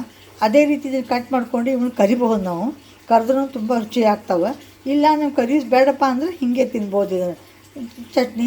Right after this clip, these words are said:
ಅಥವಾ ಕೆಚಪ್ ಹಚ್ಕೊಂಡು ತಿನ್ಬೋದು. ನೋಡಿ, ಈ ರೀತಿ ಮಾಡಿದ್ದೀನಿ, ಕಟ್ ಮಾಡಿಬಿಟ್ಟು ತೋರಿಸ್ತಾ ಇದ್ದೀನಿ. ನೋಡಿ, ಈಗ ಎಷ್ಟು ಚೆನ್ನಾಗಿ ಬಂದಿದೆ. ವಾವ್, ಕಲರ್ ನೋಡಿ, ಅದು ತುಂಬ ಚೆನ್ನಾಗಿದೆ.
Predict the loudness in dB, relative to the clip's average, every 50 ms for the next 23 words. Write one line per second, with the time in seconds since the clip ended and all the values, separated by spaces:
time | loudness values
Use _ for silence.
0 | 0 0 0 -2 -2 0 2 2 2 0 0 -2 -6 -4 -2 -2 -2 0 -2 -4
1 | -4 -2 -6 -6 -2 -2 -2 -2 -2 -2 -2 0 2 2 2 2 2 0 -2 -6
2 | -10 -18 -20 -20 -20 -16 -10 -6 -2 -2 -2 -2 -2 -4 -4 -2 -2 -2 -2 -2
3 | -4 -4 -4 -2 -2 -2 -2 -2 -2 -4 -4 -4 -6 -6 -4 -4 -6 -4 -2 -2
4 | -2 -2 -2 -4 -4 -4 -4 -4 -2 -2 -4 -4 -4 -2 0 0 2 0 -2 -4
5 | -6 -8 -10 -10 -12 _ _ _ _ _ _ _ _ _ _ _ _ -4 0 0
6 | 0 0 0 0 -2 -2 -2 -4 -6 -8 -10 -14 -12 -6 -6 -6 -4 -4 -4 -2
7 | 0 0 0 0 -2 -2 -2 -2 0 0 0 0 0 0 0 0 -2 -2 -6 -20
8 | _ _ _ _ _ _ _ _ _ -10 -8 -6 -4 -4 -2 -2 0 0 2 2
9 | 4 4 4 4 2 2 0 0 0 0 0 0 0 0 0 0 0 2 4 4
10 | 4 4 2 2 0 -2 -6 -10 _ _ _ _ _ _ -20 -16 -14 -12 -10 -6
11 | -4 -2 -2 -2 -4 -8 -6 -6 -6 -6 -4 -4 -4 -2 -2 -2